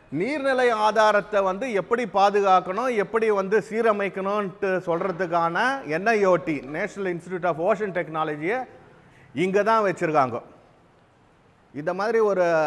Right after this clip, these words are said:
ஐரணியை வந்து எங்கேயுமே பார்க்க முடியாது. அடுத்தது விண்ட் எனர்ஜி,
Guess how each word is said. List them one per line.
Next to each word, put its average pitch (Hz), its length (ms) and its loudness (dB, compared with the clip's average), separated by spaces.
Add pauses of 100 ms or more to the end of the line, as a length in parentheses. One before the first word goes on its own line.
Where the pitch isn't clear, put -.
(160)
ஐரணியை 202 480 0
வந்து 180 320 0
எங்கேயுமே 196 240 -2
பார்க்க 175 220 2
முடியாது. 123 320 -6 (680)
அடுத்தது 214 440 -4
விண்ட் 214 200 0
எனர்ஜி, 185 460 0